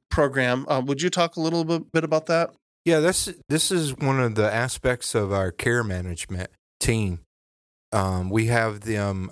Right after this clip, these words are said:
Speaker 2: uh, writing to prisoners, uh, and sharing the good news of the gospel of Jesus Christ, and also letting them know that they can have a safe place to come to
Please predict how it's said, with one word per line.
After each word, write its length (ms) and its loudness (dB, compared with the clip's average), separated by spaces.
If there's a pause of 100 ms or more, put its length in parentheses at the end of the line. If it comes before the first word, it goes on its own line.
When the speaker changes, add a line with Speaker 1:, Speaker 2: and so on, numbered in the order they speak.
Speaker 2:
uh, 140 0
writing 540 0
to 100 -4
prisoners, 920 -2 (480)
uh, 60 -4 (100)
and 180 2
sharing 460 2
the 80 -2
good 240 2
news 260 0
of 80 2
the 80 0
gospel 440 0
of 80 -4
Jesus 440 -4
Christ, 480 0
and 100 0
also 360 2
letting 340 0
them 220 -2
know 320 2 (400)
that 120 0
they 140 4
can 160 -4
have 180 0
a 60 -4
safe 480 -2
place 380 0
to 80 -8
come 380 -2
to 340 -2